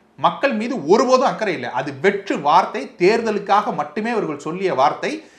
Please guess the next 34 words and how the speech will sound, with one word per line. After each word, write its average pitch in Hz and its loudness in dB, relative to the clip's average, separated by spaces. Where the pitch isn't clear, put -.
எங்களுக்கு 160 -4
ரகசியம் 214 -2
தெரியும் 190 -6
என்னெல்லாம் 175 -4
சொன்னதெல்லாம் 185 -4
அ-, 139 -2
சுத்தமான 220 0
அற்பமான 208 2
பொய், - -2
மொத்தமான 190 4
பொய். 139 -8
மக்களுக்கு 175 2
அம்பலப்பட்டு 160 -2
நிற்கிறார்கள். 127 -6
ஆட்சியும் 220 4
முடிஞ்சு 202 -4
போச்சு, 147 -6
ஆட்சி 208 4
முடிய 190 -2
போற 180 0
நிலைமை 160 0
வந்துருச்சு. 165 -4
இன்னும் 226 -2
நாங்க 226 -2
நீட்டுக்கு 180 -4
வந்துட்டு 175 -6
அதை, 151 0
அதை 139 -2
நோக்கி 208 -6
எந்த 175 -2
நகரும் 190 0
நாங்க 170 -2
எடுக்க 139 -4
மாட்டோம். 113 -14